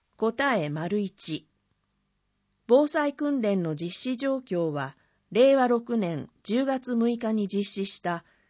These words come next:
総合防災訓練の実績で答えると、防災行政無線を使用したシェイクアウト訓練、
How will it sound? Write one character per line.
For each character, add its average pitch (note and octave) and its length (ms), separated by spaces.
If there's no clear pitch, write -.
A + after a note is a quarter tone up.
総 C#4 320
合 C#4 240
防 C4 220
災 C4 280
訓 C4 260
練 F#3 240
の D3+ 120
実 E3+ 400
績 A#3 120
で G#3+ 160
答 G3+ 360
え G3 60
る D#3 120
と、 - 280
防 C4+ 200
災 C#4+ 280
行 C4+ 180
政 C4+ 320
無 C4 100
線 G#3+ 320
を D3+ 100
使 F3+ 200
用 G#3 160
し - 160
た F3 260
シ B3 100
ェ C4+ 60
イ D4 60
ク C4+ 220
ア C4 100
ウ B3 60
ト A#3 160
訓 A3 320
練、 C#3 320